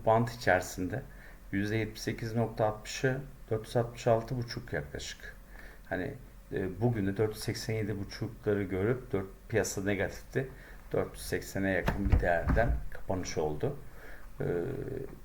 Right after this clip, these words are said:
olur da negatif koşul devam ederse işte dört yüz elli beş on beş ve dört yüz yirmi iki var aşağıda. Ama mevcut koşulda şu anda yüzde yetmiş sekiz nokta altmışı baz olarak almak mantıklı olur.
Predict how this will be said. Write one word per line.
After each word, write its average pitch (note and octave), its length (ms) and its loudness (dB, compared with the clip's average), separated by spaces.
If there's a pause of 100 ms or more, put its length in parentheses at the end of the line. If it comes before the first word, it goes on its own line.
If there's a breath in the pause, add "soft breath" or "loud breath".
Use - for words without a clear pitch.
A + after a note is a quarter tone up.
(640)
olur D3+ 320 4
da E3 80 6 (360)
negatif B2 440 4
koşul A#2 380 2
devam A#2 280 10
ederse G#2 600 6 (380 loud breath)
işte G#2+ 200 2
dört A#2+ 240 6
yüz - 80 -2
elli G#2+ 260 2
beş A#2+ 260 6 (120)
on A#2 280 8
beş G#2+ 320 2
ve A#2+ 120 2
dört A#2 300 4
yüz A2+ 120 -2
yirmi G#2+ 280 6
iki G#2+ 180 2
var E2 120 4
aşağıda. E2+ 560 2 (500 loud breath)
Ama A#2 120 6
mevcut C3 380 4
koşulda B2+ 540 0
şu - 180 2
anda G2 180 4
yüzde G#2+ 220 -2
yetmiş G#2 260 -2
sekiz A2 340 -4
nokta G2 320 0
altmışı - 600 0 (460 loud breath)
baz A2+ 180 8
olarak E2 320 0
almak E2+ 400 -2
mantıklı F#2+ 460 0
olur. G2 280 -2